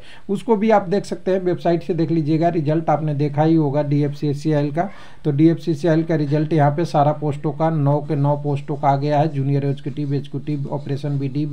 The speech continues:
Signal वगैरह, एसएनटी, आपका civil, mechanical, एचआर,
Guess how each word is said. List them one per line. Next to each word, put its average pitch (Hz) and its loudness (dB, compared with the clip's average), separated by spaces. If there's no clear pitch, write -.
Signal 147 0
वगैरह, 143 0
एसएनटी, 147 0
आपका 135 -2
civil, 147 -2
mechanical, 143 -2
एचआर, 156 4